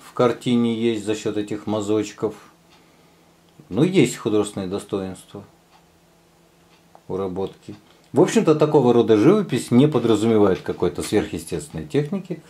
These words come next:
что дает возможность ей, э, быть,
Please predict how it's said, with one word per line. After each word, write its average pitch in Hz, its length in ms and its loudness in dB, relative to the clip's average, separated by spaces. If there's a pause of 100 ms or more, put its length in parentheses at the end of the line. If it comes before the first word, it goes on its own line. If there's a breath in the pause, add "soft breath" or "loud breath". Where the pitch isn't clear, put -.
(640 loud breath)
что 87 480 -4
дает 85 340 -2
возможность 101 600 -4
ей, 85 200 -2 (540 soft breath)
э, 87 300 -6
быть, 87 460 -10